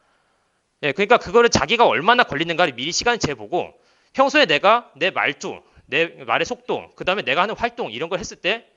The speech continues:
총 전개에서 몇 분이 나온지 꼭 재보세요. 그 재본 다음에, 그렇다면 시험장에 가서 이제 조건을 받아봤을 때, "이거 왠지 전개 일과 정리가 나올 것 같아." 아니면은 "도입과 전개 이가 나올 것 같아." 마치 이런 식으로 자기만의 조합을 만들어가지고 계속 연습을 해보는 겁니다.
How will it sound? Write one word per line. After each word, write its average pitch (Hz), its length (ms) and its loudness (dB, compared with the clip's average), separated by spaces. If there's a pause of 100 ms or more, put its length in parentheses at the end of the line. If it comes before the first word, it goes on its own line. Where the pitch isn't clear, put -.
(160)
총 131 240 -8 (380)
전개에서 202 440 0
몇 127 180 -6
분이 202 180 -4
나온지 143 560 -2
꼭 240 120 -12
재보세요. 127 440 -8 (760)
그 208 80 0
재본 190 320 0
다음에, 190 500 2 (120)
그렇다면 208 320 -2
시험장에 247 400 0
가서 127 420 -4 (540)
이제 180 160 -2
조건을 220 280 0
받아봤을 170 380 -2
때, 226 260 -2 (440)
"이거 190 160 -8
왠지 165 200 -4
전개 175 320 -4
일과 214 460 2
정리가 190 340 -6
나올 117 200 -4
것 120 120 -6
같아." 92 160 -10
아니면은 151 480 -6 (120)
"도입과 190 500 -4
전개 190 280 -8
이가 160 280 -2
나올 160 160 0
것 117 80 -10
같아." 107 160 -10
마치 151 260 -4
이런 180 200 -2
식으로 147 440 -6 (580)
자기만의 220 440 0
조합을 185 320 2
만들어가지고 147 720 2
계속 160 380 -2
연습을 139 260 -2
해보는 175 240 0
겁니다. 85 320 -10